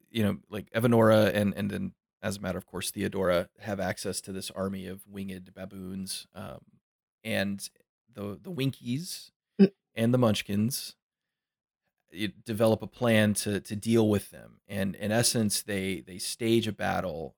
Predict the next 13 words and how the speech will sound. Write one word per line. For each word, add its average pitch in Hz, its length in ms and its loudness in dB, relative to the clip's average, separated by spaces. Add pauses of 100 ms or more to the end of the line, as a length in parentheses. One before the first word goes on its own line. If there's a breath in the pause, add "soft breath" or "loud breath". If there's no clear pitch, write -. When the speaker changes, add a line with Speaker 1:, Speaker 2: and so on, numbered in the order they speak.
Speaker 1:
and 101 140 -12
have 98 360 -4
them 98 160 -8
fight 92 600 -10 (440)
and 98 140 -4
go 98 180 2
after 95 340 -2
a 95 60 -2
bunch 98 260 -8
of 98 120 -6
fake, 175 480 0 (840)
uh, 64 300 -12
soldiers - 680 -4